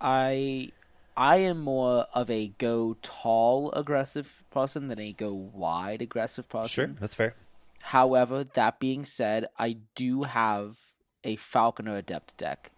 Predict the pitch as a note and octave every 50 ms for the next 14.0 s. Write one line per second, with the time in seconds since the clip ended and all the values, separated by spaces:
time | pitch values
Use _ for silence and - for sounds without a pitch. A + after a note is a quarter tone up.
0 | _ - A#2 G#2+ G2 G2 - G#2 G2+ G2 F#2 F#2 G2+ G2+ F#2+ - F#2+ F2+ _ -
1 | - G2 G#2 A#2 B2 B2 C3 B2+ A#2+ A2+ G#2+ F#2 E2+ E2+ F2 F#2 A2+ A#2+ - E2+
2 | - A2+ A2 F#2+ F#2 G2 A#2+ B2+ B2+ - - - C#3+ C3+ C3 B2+ B2 G#2+ G#2+ -
3 | - - - - - - - - - - - D3 C#3+ C#3 - - - C3 G#2 -
4 | - - A#2+ A2 - - - - - A#2+ A2+ G#2 G#2+ G#2+ G#2+ - - E2 F2 -
5 | - - - - - - - - - - - - - - - - - - - -
6 | _ - - E2+ B2 C3+ A#2+ - C3+ - - A#2 G2 F2 F#2+ G#2 A2+ A2 G2 F#2
7 | E2 F#2 F#2 E2+ F2 E2+ D2+ - F#2 F#2+ - E2 D#2 D#2 D2+ A1+ D#2 E2 - -
8 | - C3+ C3+ - - - _ _ _ _ _ - C#3+ D3 C#3+ C#3 C#3+ - - D3
9 | C#3 C3+ B2+ A#2+ - C#3 B2+ - C3 C#3 F3+ F#3 - - F3+ E3 D3 - - C#3
10 | B2+ B2 - - A2+ G#2+ G#2 F#2 G#2 G2 - - A2 - - - A#2 - A#2+ A#2+
11 | A#2+ A#2 A#2 - - - B2+ B2 A#2+ B2 A#2 - - B2 A2 G#2+ G2 G2 G2+ G2+
12 | G2 - _ _ - - A#2 A#2 A2 - - - A2+ - - - A#2 G#2+ - A#2
13 | A2+ G2+ - G#2+ G#2+ G2 - G#2 F2+ - - - A2 G2 - - - - - -